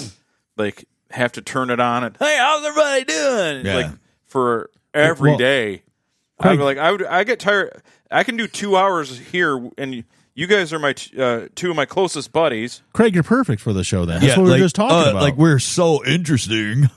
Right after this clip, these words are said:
Speaker 3: We said
Speaker 2: Look
Speaker 3: we don't
Speaker 2: at
Speaker 3: want
Speaker 2: us.
Speaker 3: people that are interesting
Speaker 2: Yeah, you, you,
Speaker 3: because,
Speaker 2: you,
Speaker 3: the, you
Speaker 2: yeah,
Speaker 3: know,
Speaker 2: you'd be
Speaker 3: we want
Speaker 2: pu-,
Speaker 3: people like you that are
Speaker 2: yeah.
Speaker 3: just like us.
Speaker 2: Join the club.
Speaker 3: I have nothing.
Speaker 2: Join the club.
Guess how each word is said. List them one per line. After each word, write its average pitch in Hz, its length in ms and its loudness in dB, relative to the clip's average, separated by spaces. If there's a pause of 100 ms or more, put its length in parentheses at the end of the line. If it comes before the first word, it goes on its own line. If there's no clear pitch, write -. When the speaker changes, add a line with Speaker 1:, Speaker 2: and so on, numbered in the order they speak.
(240)
Speaker 3:
We 160 100 6
said 220 340 2
Speaker 2:
Look 180 60 6
Speaker 3:
we 165 60 6
don't 202 160 4
Speaker 2:
at 190 40 2
Speaker 3:
want 208 200 2
Speaker 2:
us. - 60 -4
Speaker 3:
people 170 240 4
that 139 140 2
are 127 140 2
interesting 127 340 2
Speaker 2:
Yeah, 139 140 4
you, 156 320 2
you, 127 140 4
Speaker 3:
because, 170 440 4
Speaker 2:
you, 170 100 0
Speaker 3:
the, 85 100 -10
you 147 60 0
Speaker 2:
yeah, 135 80 4 (180)
Speaker 3:
know, - 80 -4
Speaker 2:
you'd 127 320 2
be 147 100 6
Speaker 3:
we 151 80 4
want 135 180 6
Speaker 2:
pu-, 151 40 2
Speaker 3:
people 170 180 4
like 160 240 2
you 190 120 4
that 123 120 2
are 135 60 4
Speaker 2:
yeah. 208 80 2
Speaker 3:
just 131 180 2
like 127 160 -2
us. 151 220 -6
Speaker 2:
Join 95 240 2
the 85 60 -6
club. 87 320 -4 (160)
Speaker 3:
I 160 80 2
have 120 180 0
nothing. 113 420 0 (240)
Speaker 2:
Join 78 200 -2
the 73 60 -6
club. 69 300 -4